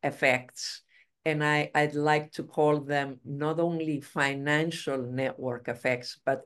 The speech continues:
economic network effects, because those are broader than just financial. And especially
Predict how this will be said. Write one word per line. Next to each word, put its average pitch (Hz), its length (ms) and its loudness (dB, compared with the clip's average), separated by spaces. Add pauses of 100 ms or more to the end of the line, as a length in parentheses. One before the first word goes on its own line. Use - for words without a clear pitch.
economic 156 1040 0 (300)
network 127 580 -2
effects, - 480 -4
because 135 400 -6
those 151 320 6
are 131 160 4
broader 139 720 6 (260)
than 139 220 -6
just 131 540 -2
financial. 135 720 -2 (380)
And 151 160 4
especially 185 920 4